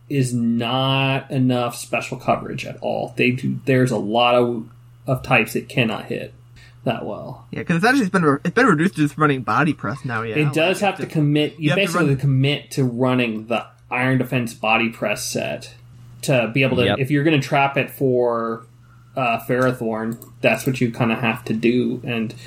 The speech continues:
Speaker 1: Ferrothorns have been b-
Speaker 2: Yeah.
Speaker 1: able to run that set back, so it's kind of, like, neutral, you know? You've been, it just kind
Speaker 2: Yeah,
Speaker 1: of
Speaker 2: 'cause, like,
Speaker 3: Yeah, or at
Speaker 2: if
Speaker 3: least
Speaker 2: you
Speaker 3: Body Press over one of their moves.
Speaker 2: If it just got, like, Focus Blast, it would just be dumb.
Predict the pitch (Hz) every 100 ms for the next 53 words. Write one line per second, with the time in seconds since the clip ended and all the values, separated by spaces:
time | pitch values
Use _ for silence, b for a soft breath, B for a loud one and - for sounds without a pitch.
0 | B - 131 185 190 151 147 143 135 135
1 | 127 127 123 135 131 123 135 117 123 123
2 | 120 - 123 - - 151 143 - - 123
3 | - - 143 131 123 107 - 127 131 139
4 | - 113 104 117 113 113 135 - B B
5 | B B B B B B - 135 127 139
6 | 143 127 131 - 233 226 165 170 - 85
7 | - 127 131 165 185 131 117 120 113 101
8 | 107 98 98 90 - 95 90 87 87 85
9 | 180 165 247 269 196 185 151 - 143 147
10 | 151 - 135 107 139 - 156 147 143 131
11 | - 110 123 127